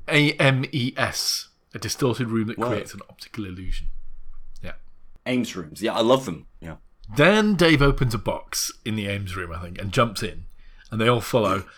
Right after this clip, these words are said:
Speaker 1: And they emerge from some pipes as cardboard puppets.
Speaker 2: That's right, yeah.
Speaker 1: Which is
Speaker 2: I like that too.
Speaker 1: It's pretty cute.
Speaker 2: But not horror.
Speaker 1: The Minotaur chases them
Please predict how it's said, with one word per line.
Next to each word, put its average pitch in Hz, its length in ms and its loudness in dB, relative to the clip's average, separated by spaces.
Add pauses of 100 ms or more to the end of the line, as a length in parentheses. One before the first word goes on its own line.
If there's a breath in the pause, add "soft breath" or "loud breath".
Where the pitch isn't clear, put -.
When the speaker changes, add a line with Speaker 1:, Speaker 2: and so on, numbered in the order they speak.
(140 loud breath)
Speaker 1:
And 120 100 0
they 123 80 8
emerge 143 340 8
from 139 200 -2
some 120 240 0
pipes - 760 0 (320 soft breath)
as 113 160 2
cardboard 107 720 0
puppets. - 720 0 (420)
Speaker 2:
That's - 380 -6
right, - 220 -12
yeah. 76 200 -8 (160)
Speaker 1:
Which - 200 -6
is 165 140 -2 (160)
Speaker 2:
I 107 80 6
like 117 260 6
that 92 200 2
too. - 280 -4 (100)
Speaker 1:
It's - 120 -6
pretty 180 220 2
cute. - 400 -12 (200)
Speaker 2:
But 143 120 4
not 185 200 4
horror. 104 360 2 (100)
Speaker 1:
The 139 100 4
Minotaur 180 600 6
chases 185 560 0
them 104 240 -6